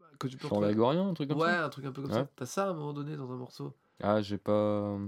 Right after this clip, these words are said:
Speaker 2: je me rappelle pas.
Speaker 1: Eh ben, moi, c'est un... c'est un peu ça, ça m'a un peu fait décrocher du truc.
Speaker 2: Ouais.
Speaker 1: Parce que je trouve que la voix du chanteur est largement suffisante, quoi.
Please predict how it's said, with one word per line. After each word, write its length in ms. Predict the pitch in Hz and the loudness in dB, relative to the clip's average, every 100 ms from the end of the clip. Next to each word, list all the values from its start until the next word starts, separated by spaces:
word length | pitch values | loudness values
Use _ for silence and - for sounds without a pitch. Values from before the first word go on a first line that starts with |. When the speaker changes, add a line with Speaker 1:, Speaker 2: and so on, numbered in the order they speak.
| 95 - _ _ _ _ - | -8 -16 _ _ _ _ -8
Speaker 2:
je 60 | |
me 120 | 104 | -2
rappelle 200 | 101 101 | -2 -2
pas. 180 | 98 92 _ _ - | -4 -4 _ _ -4
Speaker 1:
Eh 40 | |
ben, 160 | 127 135 | 0 0
moi, 220 | 143 180 | 0 0
c'est 180 | 180 147 | 0 -2
un... 160 | 143 143 _ _ _ _ - | -2 -4 _ _ _ _ -20
c'est 240 | - 151 | -12 -4
un 140 | 139 135 | -2 -2
peu 160 | 139 | -6
ça, 280 | 135 - 165 | -8 0 0
ça 140 | 165 156 | 0 -4
m'a 220 | 156 - 208 | -4 -2 2
un 160 | 240 | 2
peu 180 | 214 202 | 2 -10
fait 180 | 180 185 | -6 -2
décrocher 460 | 165 - 160 - | -2 -2 -6 -4
du 100 | 160 | -4
truc. 340 | 143 131 - _ - | -6 -8 -10 _ -4
Speaker 2:
Ouais. 140 | 101 98 | -2 -2
Speaker 1:
Parce 140 | - 135 | -4 -2
que 80 | 156 | -4
je 60 | |
trouve 120 | 220 | -4
que 100 | 214 | 0
la 80 | 180 | 0
voix 140 | 165 156 | 0 -2
du 80 | |
chanteur 420 | 147 160 151 196 139 | -4 -6 -4 -4 -4
est 140 | 143 - - | -6 -8 -8
largement 680 | 131 156 151 160 165 165 | -6 -4 -6 -4 -4 -4
suffisante, 580 | 147 - - 160 175 165 | -6 -12 -12 -8 -6 -8
quoi. 260 | - 113 | -10 -12